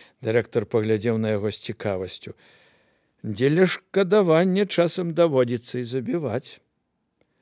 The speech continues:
каб ведаць пра звяроў усё, што ядуць, што любяць, каго і калі ад іх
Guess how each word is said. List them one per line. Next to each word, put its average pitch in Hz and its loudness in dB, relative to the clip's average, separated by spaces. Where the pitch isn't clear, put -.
каб - -6
ведаць 104 -2
пра 110 -4
звяроў 95 -4
усё, 170 -8
што 190 -2
ядуць, 117 -2
што - -12
любяць, 135 -2
каго 135 4
і 170 -4
калі 135 0
ад 120 -2
іх 107 -4